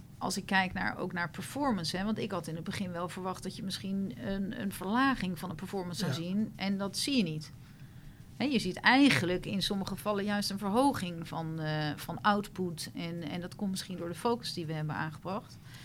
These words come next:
Speaker 1: Maar dus het is een beetje van beide voor mij. Dus er zit wel vet op de botten. Maar aan de andere kant is het ook zo dat je, dat je ziet dat onze performance eigenlijk in al die, al die maanden van lockdown, eh,
Speaker 2: Die heeft niks gedaan eigenlijk.
Speaker 1: Nee.
Speaker 2: Is er
Speaker 1: Nou
Speaker 2: dan
Speaker 1: ja, hij is alleen maar positief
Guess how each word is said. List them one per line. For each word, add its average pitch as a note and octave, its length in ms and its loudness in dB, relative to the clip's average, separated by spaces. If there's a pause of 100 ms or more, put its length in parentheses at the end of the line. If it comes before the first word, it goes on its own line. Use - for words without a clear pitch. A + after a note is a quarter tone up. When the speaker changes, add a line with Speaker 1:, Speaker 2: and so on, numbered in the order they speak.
(560)
Speaker 1:
Maar F#3+ 160 6
dus G#3+ 160 4
het A#3 120 -2
is C4+ 140 0
een C4 100 0
beetje D4+ 260 0
van A3 180 0
beide A3+ 340 8
voor E3+ 160 -6
mij. E3 280 4
Dus B3 200 0
er G#3+ 60 2
zit G#3+ 240 0
wel G3+ 160 2
vet C4+ 300 4
op - 100 -6
de C4+ 80 -6
botten. C#4+ 400 -2
Maar A3 120 2
aan A3+ 60 6
de G#3+ 60 4
andere B3+ 300 4
kant B3 280 6
is G#3+ 80 -2
het - 120 -4
ook C4 160 -4
zo B3 200 0
dat A#3+ 220 0
je, A#3 320 2
dat A3 160 -2
je A3 60 -4
ziet A#3 240 0
dat G#3+ 160 -2
onze G#3 240 -2
performance G#3 640 -2
eigenlijk C#4 460 0
in F#3+ 120 -2
al G3+ 200 0
die, F#3 280 -4
al F#3+ 220 -2
die F3+ 240 -2
maanden F#3+ 420 0
van F#3+ 140 -2
lockdown, G3+ 640 0 (260)
eh, F3 140 -4
Speaker 2:
Die F3 80 -2
heeft E3+ 340 0
niks F3+ 220 2
gedaan F3+ 340 0
eigenlijk. F3+ 320 2
Speaker 1:
Nee. E3 200 2 (580)
Speaker 2:
Is - 180 -2
er G#3 80 -2
Speaker 1:
Nou G3 120 4
Speaker 2:
dan D#3 80 6
Speaker 1:
ja, F3 60 8
hij F#3 100 8
is D3 100 0
alleen F#3+ 280 4
maar F3+ 120 2
positief C4+ 560 -2